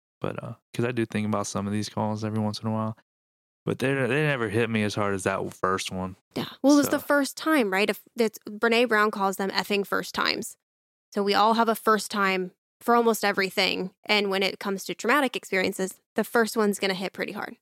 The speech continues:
Speaker 1: Mm-hmm.
Speaker 2: right? And there's no getting around that.
Speaker 1: No.
Speaker 2: Nothing the Academy taught you, it sounds like, could have prepared you for that.
Speaker 1: Nope. All they did was tell us about how we're not gonna be able to prepare you for that. And that's a quote. <laughs> They're like, "Hey,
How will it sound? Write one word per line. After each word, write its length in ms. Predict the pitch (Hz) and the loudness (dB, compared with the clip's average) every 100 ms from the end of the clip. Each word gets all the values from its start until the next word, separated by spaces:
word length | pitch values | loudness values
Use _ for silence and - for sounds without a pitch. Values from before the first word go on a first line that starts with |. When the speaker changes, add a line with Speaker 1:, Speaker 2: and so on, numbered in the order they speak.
| - | -14
Speaker 1:
Mm-hmm. 400 | 92 87 92 90 - - | -10 -8 -6 -6 -10 -18
Speaker 2:
right? 200 | - - | -14 -10
And 100 | 196 | -4
there's 140 | 196 202 | -2 2
no 160 | 226 | 2
getting 300 | 226 208 196 | 2 2 0
around 320 | 180 180 180 180 | 0 2 2 2
that. 280 | - - - - - | 0 -2 -6 -10 2
Speaker 1:
No. 60 | 233 | 2
Speaker 2:
Nothing 380 | 262 - 285 | 4 2 2
the 120 | 262 226 | 2 0
Academy 400 | - 196 190 175 | 2 0 0 -2
taught 280 | - 190 185 | 2 2 2
you, 80 | |
it 100 | 185 | -4
sounds 200 | - 175 175 | -4 -4 -4
like, 100 | 180 | -4
could 120 | 202 | -6
have 60 | - | -6
prepared 320 | - - - | -6 -8 -8
you 80 | - | -8
for 120 | - | -8
that. 180 | - - _ - | -8 -10 _ -4
Speaker 1:
Nope. 200 | 117 - 117 107 _ _ 117 | -4 -4 -8 -10 _ _ -4
All 140 | 104 | -2
they 100 | 117 | -2
did 220 | 101 104 101 | 0 0 2
was 180 | 95 | -2
tell 260 | - 107 101 | 0 -2 0
us 140 | 92 | 0
about 260 | 98 95 95 | 0 -2 -2
how 320 | 104 98 92 - _ - - - | -4 -2 -4 -10 _ -18 -14 -6
we're 80 | 98 | -4
not 140 | 92 | -4
gonna 100 | 92 | -2
be 40 | 90 | -2
able 160 | 87 | -2
to 40 | 85 | -4
prepare 300 | - 98 92 | -4 -4 -4
you 80 | |
for 160 | 85 87 | -6 -6
that. 200 | 85 - _ _ _ - | -8 -10 _ _ _ -6
And 180 | 98 98 | -4 -2
that's 140 | 107 95 | -4 -4
a 40 | |
quote. 440 | - 98 95 - - | -4 -2 -2 -6 -6
<laughs> 80 | - | -2
They're 80 | |
like, 160 | 104 104 | -2 -2
"Hey, 240 | 113 107 | -2 -4